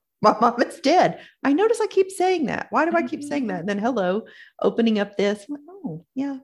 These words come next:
Speaker 1: okay." It's because it's helping me absorb the shock of what's gone on.
Speaker 2: Yeah.
Speaker 1: It helps me cope
Speaker 2: Yeah.
Speaker 1: by saying that.
Speaker 2: Yes, absolutely.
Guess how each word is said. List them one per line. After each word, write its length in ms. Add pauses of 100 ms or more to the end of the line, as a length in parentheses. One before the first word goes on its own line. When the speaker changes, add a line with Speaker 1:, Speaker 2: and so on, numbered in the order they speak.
Speaker 1:
okay." 360 (260)
It's 140
because 260
it's 120
helping 340
me 340 (460)
absorb 540
the 80
shock 440
of 260 (300)
what's 220
gone 200
on. 340 (340)
Speaker 2:
Yeah. 100
Speaker 1:
It 60
helps 180
me 140 (100)
cope 320 (540)
Speaker 2:
Yeah. 220 (220)
Speaker 1:
by 160
saying 280
that. 240 (1200)
Speaker 2:
Yes, 420
absolutely. 840